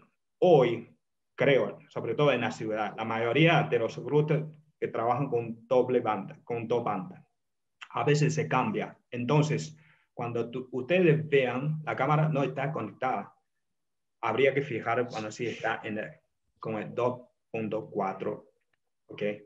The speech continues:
gigabyte. Y después, bueno, comprueba la condición de la red, si no tenga u-,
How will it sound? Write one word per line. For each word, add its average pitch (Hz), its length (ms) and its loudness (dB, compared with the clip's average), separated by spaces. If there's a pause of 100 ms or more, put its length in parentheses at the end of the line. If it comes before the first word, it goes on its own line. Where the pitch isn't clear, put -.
(160)
gigabyte. 95 480 -10 (840)
Y 156 80 0
después, 185 440 6
bueno, 160 300 4
comprueba 160 380 6
la 143 120 4
condición 127 480 0
de 143 80 2
la 117 120 2
red, 113 440 2
si 101 300 -10
no 107 260 -8
tenga 117 240 -4
u-, 110 240 -2